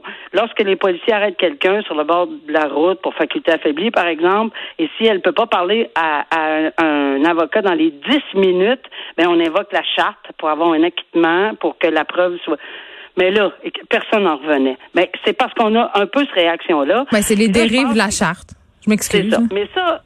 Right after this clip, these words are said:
Speaker 1: c'est, moi, je vais dire qu'il va falloir qu'on précise.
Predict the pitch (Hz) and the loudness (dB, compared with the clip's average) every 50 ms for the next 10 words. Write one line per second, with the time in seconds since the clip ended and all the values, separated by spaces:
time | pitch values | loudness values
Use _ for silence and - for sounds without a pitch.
0 | 339 - - 226 202 - - 208 - - - 233 269 339 359 277 226 226 226 208 | -14 -8 -4 -4 -4 -4 -4 -8 -8 -4 -2 0 2 2 2 0 0 0 0 0
1 | 180 170 220 254 269 269 262 - 196 160 165 185 165 - - 170 165 185 202 - | 0 0 0 2 2 0 -2 -8 -8 -2 -2 -2 0 0 0 0 0 0 -2 -2
2 | - 160 139 - - 151 156 147 - - - 113 - - | -2 -4 -4 -2 -4 -4 -6 -6 -6 -6 -6 -6 -6 -8